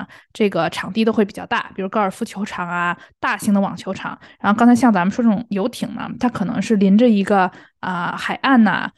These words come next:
或者说有一个，呃，河道这样的情况。如果是在城市里面的这种俱乐部呢，它更多的情况是它有一大栋楼，然后如今这些城里面的俱乐部的发展呢，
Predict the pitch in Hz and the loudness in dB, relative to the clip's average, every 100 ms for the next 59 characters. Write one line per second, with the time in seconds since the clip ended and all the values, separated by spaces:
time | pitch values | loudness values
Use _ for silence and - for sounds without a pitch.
0 | _ - 202 185 214 202 185 - - 196 | _ -6 -6 -2 0 2 0 -4 -2 0
1 | 185 170 - - _ - 202 190 190 - | 2 0 -6 -18 _ -6 -4 -4 -6 -6
2 | 220 302 190 - 208 180 - 190 202 - | 0 0 0 -2 -2 -2 -6 -8 -6 -6
3 | _ _ _ _ _ _ 226 294 349 233 | _ _ _ _ _ _ -4 2 2 2
4 | 214 190 - 202 226 392 285 - 170 165 | -2 -2 -2 0 2 2 2 0 -6 -8
5 | 190 170 - - 208 196 202 180 180 - | -8 -10 -10 -2 0 0 0 -2 -4 -10
6 | - _ - 247 254 240 233 196 208 196 | -16 _ -2 4 6 6 4 2 2 0
7 | 202 185 - 240 - 202 - 240 185 208 | -2 -6 -2 -2 -2 -6 -2 -2 0 -2
8 | 165 - 139 - - _ - 208 226 214 | -2 -10 -14 -16 -20 _ 0 2 4 4
9 | 202 247 302 302 277 233 240 226 226 - | 2 0 0 2 2 2 2 4 2 -4
10 | 196 214 247 180 - 180 180 175 240 226 | -2 0 0 -2 -8 -6 -6 -6 -4 -4
11 | 214 220 185 240 233 - - | -4 -6 -2 -4 -4 -6 -10